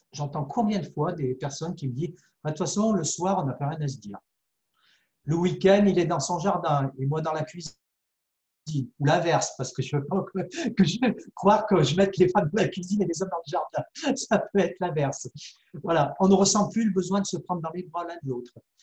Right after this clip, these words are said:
Euh, le fameux, « Mais il sait bien ou elle sait bien que je l'aime. » Donc oui, bah, du moment qu'il le sait, il n'y a pas besoin de le dire. Eh ben non, non, c'est, c'est pas parce qu'on le sait que ça fait pas du bien de le dire, de faire des compliments, de dire les choses.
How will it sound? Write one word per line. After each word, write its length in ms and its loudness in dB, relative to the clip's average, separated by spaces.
Euh, 260 0
le 120 2
fameux, « 560 4
Mais 160 -2
il 100 -4
sait 220 -4
bien 360 -2
ou 80 -4
elle 80 -4
sait 180 -6
bien 220 -4
que 160 -6
je 120 -10
l'aime. » 240 -6
Donc 240 -14
oui, 140 -4
bah, 160 -8
du 100 -8
moment 240 -8
qu'il 160 -8
le 80 -4
sait, 140 -8
il 40 -4
n'y 40 -6
a 40 -10
pas 100 -10
besoin 180 -8
de 100 -6
le 60 -6
dire. 220 -8
Eh 120 -4
ben 320 -6
non, 240 0
non, 260 -6
c'est, 260 -10
c'est 160 -12
pas 120 -4
parce 200 -8
qu'on 300 -6
le 100 -2
sait 360 -6
que 100 -8
ça 180 -8
fait 120 -8
pas 160 -8
du 120 -6
bien 180 -4
de 120 -2
le 80 -2
dire, 280 -6
de 100 -6
faire 180 -8
des 100 -8
compliments, 480 -8
de 100 -6
dire 180 -8
les 100 -8
choses. 360 -16